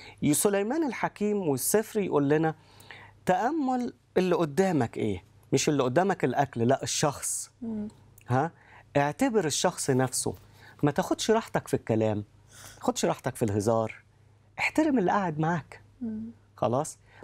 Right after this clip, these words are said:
Speaker 1: ما تاخدش راحتك حتى في كمية الأكل بتاكلها كأنك، لا، لأن ده إنسان ليه قيمة وإنسان ليه مركز، هياخد عنك فكرة،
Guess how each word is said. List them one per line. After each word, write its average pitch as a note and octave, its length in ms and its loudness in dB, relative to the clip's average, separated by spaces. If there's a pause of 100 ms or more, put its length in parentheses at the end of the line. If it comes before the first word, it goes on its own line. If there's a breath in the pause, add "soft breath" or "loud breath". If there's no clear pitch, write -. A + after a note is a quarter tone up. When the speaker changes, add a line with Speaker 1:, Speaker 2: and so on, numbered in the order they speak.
Speaker 1:
ما C3+ 60 2
تاخدش - 320 -2
راحتك C4+ 360 0
حتى - 260 0
في - 60 -8
كمية B3 300 2
الأكل A#3 360 2
بتاكلها G3+ 500 0
كأنك، G3 540 0 (300 loud breath)
لا، A#3 280 4
لأن E3 560 2 (300 loud breath)
ده D3+ 180 2 (200)
إنسان G#3 420 2
ليه G3 200 2
قيمة D3+ 440 0 (440 loud breath)
وإنسان C3 540 2
ليه F3+ 120 2
مركز، - 580 0 (240 loud breath)
هياخد C4 340 2
عنك G3 380 2
فكرة، A2 400 -2